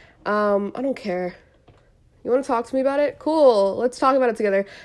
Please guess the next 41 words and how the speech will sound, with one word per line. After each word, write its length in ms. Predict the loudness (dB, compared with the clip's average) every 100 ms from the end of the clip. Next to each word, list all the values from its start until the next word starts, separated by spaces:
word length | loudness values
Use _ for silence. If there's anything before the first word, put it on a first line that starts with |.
| -6
I'm 140 | 0 2
really 220 | 4 4
not 220 | 2 0
gonna 160 | -2 0
argue 480 | 0 0 0 2
over 220 | 0 -2 -2
who's 280 | -2 -2
more 300 | -2 0 2
witchy 500 | 2 -2 -2 -6 -4
or 60 | -2
who 160 | -2 2
does 240 | 2 2
things 280 | 0 0 0
right 140 | 0
or 80 | 0
wrong, 260 | 0 0 0
'cause 180 | -2
that's 220 | -2 -2 0
never 240 | 0 2
been 200 | 2 0
my 180 | 0 -4
style. 560 | -6 -10 -8 -4 -6 -8 -20 -10
I 100 | -4
don't 160 | 0 0
do 140 | 0
that 200 | 0 0
with 220 | 0 -2 -2
anything. 560 | -4 -2 -2 -2 -4 -8 -20 -20 -8
Um, 580 | 0 2 2 0 -6 -14 _ _ _ _ _ _ _ _ _ _ _ _
that's 200 | -6 -4
not 220 | -4 -4 -4
me. 240 | -6 -8 -14 _ _ 0
But 440 | 4 4 4 -2 _ _ _ _ _ _ _ _ _ _
we, 240 | -2 2 2
we 160 | 0
bitched 280 | -2 -2 -2
a 60 | -4
little 180 | -2 0
bit 220 | -2 -2
in 80 | -2
here, 300 | 0 0